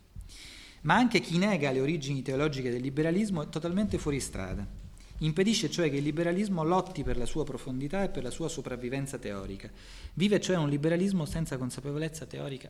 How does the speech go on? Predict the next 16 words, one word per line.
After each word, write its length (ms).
e 80
storica. 680
Secondo 320
la 100
tradizione 420
più 260
pura 320
del 240
liberalismo, 880
nell'individuo 880
si 140
concentra 420
la 80
potenza 460
di 120
inizio, 540